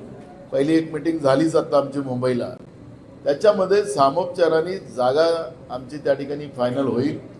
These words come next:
आणि मोठा भाऊ लहान मोठ-, भाऊ नाही,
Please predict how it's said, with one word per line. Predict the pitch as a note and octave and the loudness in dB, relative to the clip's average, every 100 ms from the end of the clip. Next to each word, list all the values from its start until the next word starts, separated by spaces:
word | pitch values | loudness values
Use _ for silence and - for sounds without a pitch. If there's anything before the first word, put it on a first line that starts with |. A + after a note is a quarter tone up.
| - - - - - B2+ | -20 -20 -20 -20 -12 -4
आणि | D3 F#3 G3+ | -2 -2 -2
मोठा | F#3 C#3+ D3+ F#3+ | 0 0 6 6
भाऊ | F#3+ G3 | 8 6
लहान | E3+ D#3 | 6 6
मोठ-, | D#3+ D#3+ D3+ - C3+ | 4 0 -2 -6 -2
भाऊ | B2+ D3 | 2 2
नाही, | C#3 B2+ | 0 -2